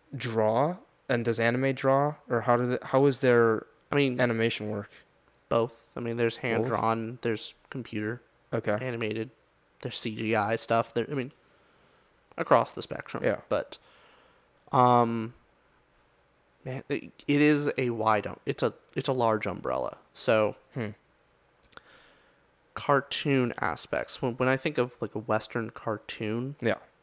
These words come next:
Speaker 2: I think about a lot of, not a lot of harsh colors and fairly, um,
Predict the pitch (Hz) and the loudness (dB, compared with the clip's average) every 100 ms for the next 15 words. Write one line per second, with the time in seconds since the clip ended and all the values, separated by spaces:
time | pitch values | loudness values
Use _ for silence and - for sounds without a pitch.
0 | _ _ _ _ _ _ _ _ _ _ | _ _ _ _ _ _ _ _ _ _
1 | _ _ _ _ - - 127 - 127 143 | _ _ _ _ -12 -6 -4 -2 -2 2
2 | 131 117 110 - 131 131 120 113 - 113 | 4 4 4 -2 -8 -4 0 0 0 -2
3 | 98 101 - - _ _ _ _ _ _ | -2 -4 -12 -20 _ _ _ _ _ _
4 | _ _ _ _ _ _ - _ _ - | _ _ _ _ _ _ -20 _ _ -20
5 | - _ _ _ _ 131 131 131 117 - | -20 _ _ _ _ 6 10 8 6 4
6 | 120 - - - 120 120 143 - - - | 4 2 -4 0 2 2 0 -6 -10 -16
7 | _ _ _ - 135 120 117 - 123 120 | _ _ _ -10 -6 -6 -4 0 2 2
8 | 113 110 107 - 50 50 - | 0 -2 -4 -4 -4 -4 -8